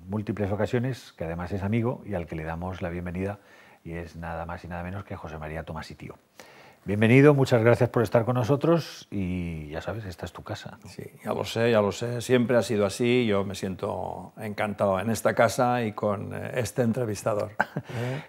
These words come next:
Speaker 1: José María Tomás siempre tiene cosas que contar y más en esta ocasión, porque vienes de hacer recientemente un viaje de la solidaridad que tú le llamas.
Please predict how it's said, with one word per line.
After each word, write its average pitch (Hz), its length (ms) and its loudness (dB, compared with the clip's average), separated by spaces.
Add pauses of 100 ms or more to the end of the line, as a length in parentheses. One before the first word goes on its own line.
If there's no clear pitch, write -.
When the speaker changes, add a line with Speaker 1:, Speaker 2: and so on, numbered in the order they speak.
Speaker 1:
José 139 320 6
María 160 180 12
Tomás 175 200 8
siempre 156 240 4
tiene 151 200 4
cosas 139 240 4
que 135 120 -2
contar 170 600 6
y 110 220 -2
más 139 340 0
en 120 120 -2
esta 135 260 2
ocasión, 123 520 0
porque 85 1080 -6
vienes 123 800 4
de 101 340 0
hacer 120 320 4
recientemente 120 640 0
un 113 140 0
viaje 113 320 2
de 104 260 2
la - 140 0
solidaridad 95 560 0
que - 100 -10
tú 104 140 -2
le 92 100 0
llamas. 117 560 -4